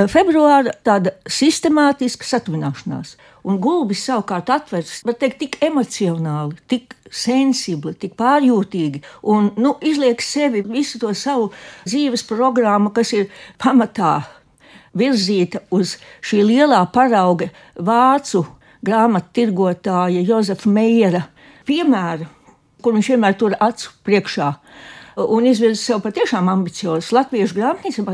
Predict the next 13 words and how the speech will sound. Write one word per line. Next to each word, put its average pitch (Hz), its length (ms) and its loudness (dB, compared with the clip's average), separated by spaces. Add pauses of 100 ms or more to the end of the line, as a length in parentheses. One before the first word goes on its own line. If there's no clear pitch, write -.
tobrīd 302 400 -2 (160)
patiešām 285 640 -2 (320)
fantasmagorisks 185 800 -4
mērķis. 160 260 -10 (320)
Un, 208 160 0
lūk, 381 240 2
ir 226 80 0
tāds 320 320 -4
cilvēks 254 320 -2
kā 196 160 -2
Rainis, 330 320 -4
kas 226 160 -2
viņu 254 220 2